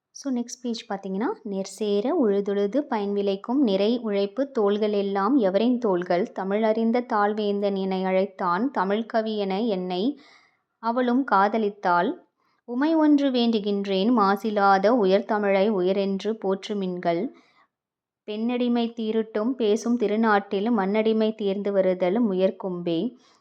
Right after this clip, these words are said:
நல்லதொரு குடும்பம் பல்கலைக்கழகம்." அழகான வரிகள், பாரதிதாசனுடைய வரிகள். ஓகேங்களா? So, இந்த வரிகள் பார்க்கலாம். "விசால பார்வையால் விழுங்கு மக்களை மானுட சமுத்திரம் நானென்று கூவு, புவியை நடத்து பொதுவில் நடத்து."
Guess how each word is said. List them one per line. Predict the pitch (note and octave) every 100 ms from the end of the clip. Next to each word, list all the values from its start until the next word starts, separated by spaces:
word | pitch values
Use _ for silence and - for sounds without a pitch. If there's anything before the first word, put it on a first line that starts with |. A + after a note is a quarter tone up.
| _
நல்லதொரு | G3+ G#3 A3+ A#3 A3 G#3
குடும்பம் | A3+ G3+ G3 F#3+ G#3+
பல்கலைக்கழகம்." | B3+ F#3 F#3+ F#3+ F#3 - E3 E3 E3+ -
அழகான | - F3+ F#3+ G3+ G#3+
வரிகள், | F#3+ F3+ F3+ D4
பாரதிதாசனுடைய | G3 F3+ F#3+ F#3+ F#3 F3+ F#3 G3 F#3 F3+ D4
வரிகள். | F#3+ D3+ C#3+ - _
ஓகேங்களா? | _ F#3 G#3+ G4+ B3+ G#4 - _ _ _ _ _ _ _ _
So, | - - G#3
இந்த | G3
வரிகள் | G3+ F#3 F#3+ F#3+
பார்க்கலாம். | F#3 E3+ F#3 G#3+ D#4+
"விசால | G3 G3 F#3+ F#3+
பார்வையால் | - F#3 F#3+ G3 F#3+ F#3+ A#3
விழுங்கு | G3 F#3+ G#3
மக்களை | G#3 F#3+ G3 F#3+ F#3 A3+
மானுட | F#3 F#3 F#3
சமுத்திரம் | F#3 F#3 F3 F3 F3+ F#3+
நானென்று | F3+ F3 F#3 F#3 F#3 F3
கூவு, | F3 E3 F#3
புவியை | A#3 F#3+ G3 G3 G3
நடத்து | F#3+ F3+ F3+ G3+
பொதுவில் | A3 E3+ F3 F3+ F3+
நடத்து." | F3 D#3+ D#3+ D#3